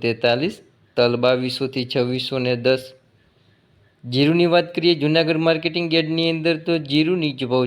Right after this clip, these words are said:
ચાર હજાર નવસોથી ઊંચો ભાવ પાંચ હજાર ચારસો રૂપિયા, એરંડા એક હજારથી અગિયારસો ને દસ, જુવાર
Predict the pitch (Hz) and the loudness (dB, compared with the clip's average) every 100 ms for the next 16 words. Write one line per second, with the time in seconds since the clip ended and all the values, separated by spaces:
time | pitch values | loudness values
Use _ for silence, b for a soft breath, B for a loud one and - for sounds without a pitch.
0 | 123 127 120 123 127 123 127 123 - 143 | 2 0 2 2 0 2 -2 -2 -4 -6
1 | 190 208 170 131 123 117 117 117 120 120 | -2 -2 -4 -4 0 0 2 -2 -2 0
2 | 170 214 - 123 110 107 - 104 104 - | 0 0 -4 0 0 0 -8 -8 -8 -10
3 | 123 160 277 b b b b 120 120 117 | -2 -2 -2 b b b b 0 0 2
4 | 120 117 123 120 123 123 131 120 120 127 | 2 2 0 2 2 0 -2 -2 0 2
5 | 120 - 127 123 113 120 123 123 _ b | 2 0 -4 -2 0 0 0 -4 _ b
6 | b b 120 127 143 170 | b b -6 0 4 2